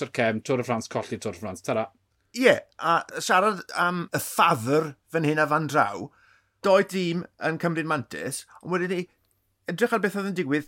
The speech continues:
Speaker 2: tu ôl, nath F D J roi
Speaker 1: Mhm.
Speaker 2: pwls iddo fe, nath Arkea roi pwls iddo fe, nath Quebeca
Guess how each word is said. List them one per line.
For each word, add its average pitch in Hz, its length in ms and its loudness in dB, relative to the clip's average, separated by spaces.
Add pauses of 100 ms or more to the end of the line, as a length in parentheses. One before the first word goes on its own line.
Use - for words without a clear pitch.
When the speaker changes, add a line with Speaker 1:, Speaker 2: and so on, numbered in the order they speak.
Speaker 2:
tu 196 240 -6
ôl, 107 320 -4 (840)
nath 143 340 2 (160)
F 165 300 0
D 143 180 0
J 202 440 2 (560)
roi 175 400 4
Speaker 1:
Mhm. 117 180 0 (500)
Speaker 2:
pwls 180 480 2
iddo 196 200 2
fe, 220 120 8 (400)
nath 147 440 4 (260)
Arkea 185 880 4
roi 196 160 2
pwls 202 400 0
iddo 202 200 0
fe, 220 140 4 (500)
nath 139 640 0 (120)
Quebeca 175 560 4